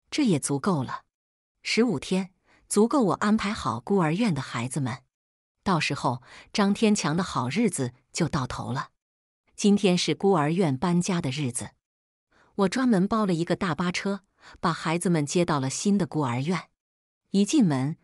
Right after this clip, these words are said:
看到院子里巨大的滑梯和蹦床，孩子们瞬间兴奋起来，围在我身边叽叽喳喳。“佳佳姐姐，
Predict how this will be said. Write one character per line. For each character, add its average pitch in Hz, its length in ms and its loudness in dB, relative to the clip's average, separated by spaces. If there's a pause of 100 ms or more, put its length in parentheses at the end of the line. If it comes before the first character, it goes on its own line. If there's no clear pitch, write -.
(280)
看 226 200 0
到 196 120 2
院 233 240 2
子 175 120 -2
里 143 180 -2
巨 196 240 0
大 175 180 -4
的 143 100 -4
滑 139 260 -4
梯 196 260 -2
和 - 160 -4
蹦 160 240 0
床， 123 400 -6 (360)
孩 214 220 0
子 262 120 0
们 214 140 4
瞬 220 280 0
间 220 180 2
兴 285 260 0
奋 233 200 0
起 - 160 -4
来， 117 240 -6 (420)
围 180 160 4
在 185 180 2
我 139 140 -2
身 185 220 0
边 208 220 4
叽 226 220 -2
叽 147 140 -4
喳 165 200 -4
喳。 202 220 -6 (680)
“佳 262 180 0
佳 262 200 -2
姐 135 180 -2
姐， 143 300 -4